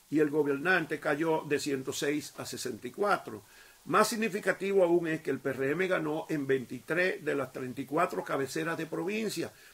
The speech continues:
y fue aliado en otras dos ganadas por la oposición, lo que implica que entonces que habría ganado en el setenta y cuatro por ciento de las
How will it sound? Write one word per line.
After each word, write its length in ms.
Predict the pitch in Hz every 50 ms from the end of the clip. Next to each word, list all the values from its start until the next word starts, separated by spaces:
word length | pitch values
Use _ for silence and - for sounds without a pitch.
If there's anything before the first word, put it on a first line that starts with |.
| - - - - -
y 120 | - 156
fue 260 | 143 - 147 165 180 196
aliado 480 | 196 196 196 185 170 170 185 214 226
en 160 | 190 156 143
otras 320 | 147 160 156 180 170 151 139
dos 280 | 143 165 180 190 190
ganadas 380 | 170 143 131 131 143 147 156 143
por 140 | - 147 143
la 100 | 135 131
oposición, 680 | 131 - 135 131 - 147 139 - 214 220 202 170 139 - - - - - - - _
lo 180 | - - 208 214
que 100 | 220 233
implica 640 | 226 214 - 226 220 214 190 156 - - - - - - _ _
que 80 | - 170
entonces 600 | 160 147 135 - 170 156 147 135 165 180 165 - - - - -
que 120 | - 185 175
habría 340 | 160 147 151 175 175 175 180
ganado 580 | 180 175 165 165 160 160 160 160 175 175 - -
en 160 | 165 156 147 147
el 100 | 143 139
setenta 420 | - 143 - - 139 139 135 139
y 40 | 139
cuatro 400 | - 139 156 165 165 170 170 -
por 180 | - 160 156
ciento 380 | - 170 160 143 143 147 - 151
de 100 | 143 147
las 240 | 139 139 135 131